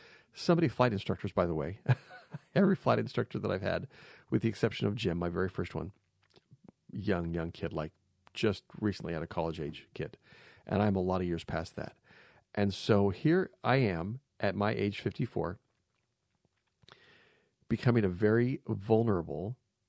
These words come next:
student with, um, my flight instructor, who's probably, he can't be more than <laughs> twenty-five, twenty-six years old. And there's a lot of me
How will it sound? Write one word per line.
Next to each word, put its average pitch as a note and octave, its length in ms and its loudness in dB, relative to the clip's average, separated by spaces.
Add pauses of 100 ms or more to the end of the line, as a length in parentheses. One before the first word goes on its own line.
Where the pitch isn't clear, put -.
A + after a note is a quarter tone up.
(760)
student - 560 -4 (420)
with, G2 480 -4 (300)
um, E2+ 420 -8 (220)
my E2+ 360 -4
flight D#2+ 260 -4
instructor, D#2+ 400 -8
who's - 200 -6
probably, A2 680 -6 (380)
he B2+ 140 2
can't - 420 -2
be F2 260 -4 (360)
more F2+ 200 0
than D#2 240 -6 (480)
<laughs> - 460 -10
twenty-five, G2 960 -4
twenty-six F2 520 -8
years F2 160 -10
old. D#2+ 220 -6 (1800)
And G2+ 140 4
there's A2+ 160 6
a G2+ 60 4
lot F2+ 240 0
of F2 80 -4
me D2 240 -8